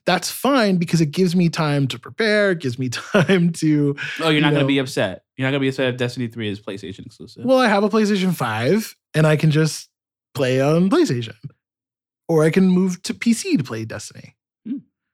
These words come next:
Speaker 2: That's, that's a calm response.
Speaker 1: Well, I'm not gonna stop playing Destiny. A lot of our original clan doesn't really <laughs> play anymore.
Speaker 2: <laughs>
Speaker 1: Uh, not to say that I wouldn't encourage the existing clan members to move over with me, but, like,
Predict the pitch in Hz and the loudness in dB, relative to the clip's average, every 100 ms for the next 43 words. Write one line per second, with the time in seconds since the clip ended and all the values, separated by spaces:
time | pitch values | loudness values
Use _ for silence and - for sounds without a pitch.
0 | _ - - _ - 294 - - 123 127 | _ -20 -20 _ -18 -16 -16 -4 2 2
1 | 131 131 135 135 _ _ _ _ _ _ | 4 2 0 -4 _ _ _ _ _ _
2 | 127 - - 269 156 - - - - - | -16 -12 -8 -4 -4 -8 -14 -20 -20 -20
3 | _ - 262 269 254 - _ - 214 285 | _ 0 2 2 0 -6 _ -2 2 2
4 | 330 269 214 214 214 180 160 208 123 107 | 2 0 0 0 0 0 -2 -4 -6 -8
5 | 156 - _ _ _ _ _ 156 156 170 | -8 -10 _ _ _ _ _ 2 4 4
6 | 185 180 160 143 160 151 - 135 131 123 | 4 2 0 0 0 0 0 0 0 0
7 | 131 131 - 127 120 117 110 - 139 - | -2 -6 -8 -6 -4 -4 -6 -2 -4 2
8 | 196 160 139 120 120 165 233 - 262 - | 4 4 2 0 0 0 -2 -2 -4 -4
9 | 339 - 147 143 139 135 147 175 185 185 | -6 0 2 4 2 0 0 2 2 2
10 | 175 160 151 139 131 143 147 131 123 - | 2 2 2 0 0 2 0 0 -4 -4
11 | 131 135 135 - - 135 127 120 113 - | 0 2 2 -2 -6 -2 -2 -2 -8 -2
12 | 196 139 113 110 104 104 113 - 131 131 | -2 -2 -6 -6 -6 -8 -10 -6 -4 -4
13 | 117 117 110 147 - 120 117 123 123 123 | -4 -6 -6 -6 -4 -4 -4 -4 -2 -2
14 | 120 | -4